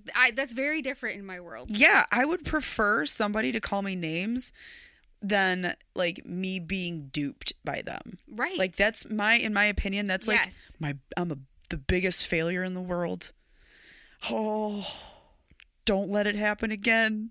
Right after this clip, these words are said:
Speaker 2: y'all.
Speaker 1: Well, I don't think that it's a failure, uh, necessarily, but I wouldn't want to be made to look that way in front of other people.
Speaker 2: Certainly
Speaker 1: There's
Speaker 2: not.
Speaker 1: plenty of times when you're duped or you're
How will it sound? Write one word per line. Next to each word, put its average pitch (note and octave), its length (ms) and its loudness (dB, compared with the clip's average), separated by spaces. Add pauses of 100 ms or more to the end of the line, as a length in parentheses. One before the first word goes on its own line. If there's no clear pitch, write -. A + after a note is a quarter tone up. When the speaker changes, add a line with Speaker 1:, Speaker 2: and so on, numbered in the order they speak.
Speaker 2:
y'all. G3+ 500 0 (160)
Speaker 1:
Well, D#4 160 -2
I E4+ 80 6
don't G#4+ 160 0
think F4 180 -2
that C4+ 100 -4
it's A#3 160 -4
a G3+ 160 -6 (200)
failure, A#3 640 -4 (640)
uh, - 40 -12 (260)
necessarily, G#3+ 1040 -6 (500)
but A#3 140 -6
I C4 160 6
wouldn't C#4 320 -4
want A#3 560 -4 (1160)
to G#3+ 500 -6 (120)
be A3+ 140 -6
made G#3+ 220 -4
to G#3 120 -8
look G#3 340 -10
that F#3+ 240 -4
way F#3 280 -10
in F#3+ 140 -12
front F#3+ 340 -14
of F#3 160 -18
other A#2 400 -16
people. - 540 -20
Speaker 2:
Certainly - 720 -10
Speaker 1:
There's C#4 180 -4
Speaker 2:
not. - 100 -14
Speaker 1:
plenty D#4+ 360 0
of A3+ 80 -6
times G3 520 -4
when G3+ 220 -8
you're G3 180 -8
duped G3+ 500 -12
or G3+ 100 -8
you're G3 680 -8